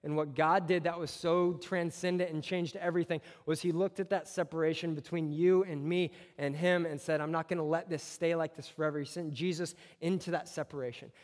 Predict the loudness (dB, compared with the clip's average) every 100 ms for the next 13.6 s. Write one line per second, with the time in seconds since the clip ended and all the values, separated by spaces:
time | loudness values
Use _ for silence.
0 | -10 0 0 0 -4 -2 -2 0 2 4
1 | 2 4 4 4 2 -2 2 2 2 -4
2 | 4 8 8 8 4 6 6 6 4 2
3 | -2 -4 0 0 0 -4 -4 2 2 2
4 | 2 2 2 4 4 6 2 4 2 0
5 | 4 6 6 2 -14 2 4 6 4 4
6 | 4 6 6 4 4 4 4 2 4 4
7 | 2 -2 0 0 -2 -10 -14 0 2 4
8 | 6 8 8 6 2 -2 -4 0 0 2
9 | 2 8 8 8 4 0 0 -2 0 0
10 | 4 4 2 -2 -4 -2 0 0 0 0
11 | 4 4 4 4 4 2 -2 -16 -8 0
12 | 0 0 -2 0 4 2 2 -4 0 0
13 | 2 0 0 0 0